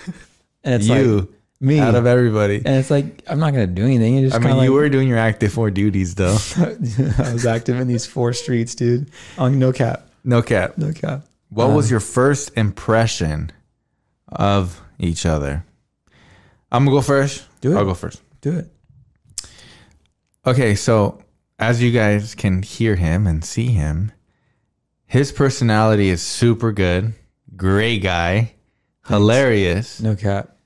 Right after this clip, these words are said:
Speaker 2: I love hanging out, hanging out with people who are super sarcastic and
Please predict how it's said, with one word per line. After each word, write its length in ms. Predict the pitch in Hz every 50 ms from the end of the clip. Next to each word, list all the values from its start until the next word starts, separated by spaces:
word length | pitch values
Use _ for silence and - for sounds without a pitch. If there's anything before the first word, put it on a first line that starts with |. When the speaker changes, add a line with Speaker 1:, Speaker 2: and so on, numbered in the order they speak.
| _ _ _ _ _ _ _ _ _ _ _ _ _ _ _ _ _ _ _ _
Speaker 2:
I 160 | - 113 127 127
love 280 | 127 123 131 147 151
hanging 320 | 156 170 175 175 175 165 147
out, 260 | 131 131 - - -
hanging 360 | 95 107 117 123 135 135 120
out 160 | 104 104 113
with 120 | 98 92 -
people 240 | 104 98 92 101
who 120 | 95 98 95
are 120 | 92 90
super 400 | 87 - - - 107 101 - 123
sarcastic 920 | 113 - 117 107 95 - 90 82 82 82 - - - 107 127 135 131 - _ _ _ _ _ _ _ _ _ _ _ _ _ _ _ _ _ _ _ _ _ _ _ -
and 680 | 120 117 117 117 110 107 104 101 98 98 92 95 -